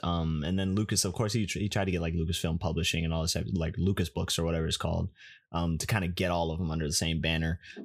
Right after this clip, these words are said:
But you can't, you know, you can't get everything, you know. But now they're trying to make the games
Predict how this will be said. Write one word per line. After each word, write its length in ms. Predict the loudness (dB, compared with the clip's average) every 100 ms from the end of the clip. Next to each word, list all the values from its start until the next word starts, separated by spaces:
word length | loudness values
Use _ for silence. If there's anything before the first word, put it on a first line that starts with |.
| -4
But 140 | -2
you 100 | 0
can't, 180 | 0 0
you 100 | 0
know, 60 | -2
you 120 | -2
can't 220 | -2 -2
get 120 | 0
everything, 640 | 0 0 -2 -2 0 -2 -4 -6
you 140 | -2
know. 240 | 0 -2 -2
But 140 | -4 0
now 180 | 0 0
they're 100 | 0
trying 200 | 0 0
to 40 |
make 180 | 0 0
the 80 | -4
games 840 | 0 0 2 2 0 2 0 -2